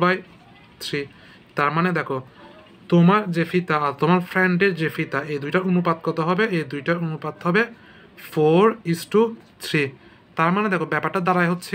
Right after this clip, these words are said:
কি যে তোমার ফিতা, এই তোমার বন্ধুর যে ফিতা, ওটা হচ্ছে তোমার ফিতার চার ভাগের তিন ভাগ। অর্থাৎ অনুপাত দিয়ে actually বোঝায় হচ্ছে কোনো একটা জিনিস, একটা জিনিসের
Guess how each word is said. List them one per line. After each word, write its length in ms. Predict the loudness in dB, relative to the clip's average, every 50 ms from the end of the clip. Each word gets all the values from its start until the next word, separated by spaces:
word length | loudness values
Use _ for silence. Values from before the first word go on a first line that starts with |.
| -6 -6
কি 80 | -6 -8 -8
যে 60 | -8 -10 -8 -6
তোমার 260 | -4 0 0 0 0 -2 -8 -20 -20 -20 -20 -20 _ _ -20 -14 -4
ফিতা, 280 | 0 0 2 2 2 0 4 4
এই 80 | 2 2 2 2
তোমার 180 | 4 4 4 2 2 2
বন্ধুর 320 | 4 6 6 6 4 2 2 2
যে 60 | 2 0 2
ফিতা, 240 | 0 -2 -2 -2 -4 -4 -4
ওটা 140 | -2 0 0 0
হচ্ছে 180 | 0 0 -2 -4 -4 -4 -4
তোমার 220 | -2 0 0 -2 -2 -4
ফিতার 280 | -4 -4 -2 0 -2 -2 -4 -8 -14 -8 -2
চার 180 | 0 0 0 0 0 -2
ভাগের 260 | -2 0 0 -2 -2 -4 -14 _ -2 4
তিন 140 | 4 4 4 4 2
ভাগ। 120 | -2 -4 -4 -6 -20 -20 -20 -20 -20 -18 -6 0 0 0
অর্থাৎ 260 | 0 2 -2 -4 -2 0 0
অনুপাত 340 | 2 2 2 2 0 0 0 -4 -14 -6 2
দিয়ে 160 | 4 4 4 4 2 0 -6 -6
actually 320 | -6 -4 0 2 2 2 4 4
বোঝায় 200 | 4 4 4 0
হচ্ছে 180 | 0 -2 0 0 0 0 0
কোনো 160 | -2 0 0 0 -2
একটা 160 | 0 -2 -4 -4 -2 -6
জিনিস, 260 | -8 -8 -8 -10 -10 -12 -18 -20 -20 -20 -20 -20 -20 -20 -20 -18 -8 -4 -4 -4
একটা 160 | 0 0 2 4
জিনিসের 280 | 4 4 4 4 0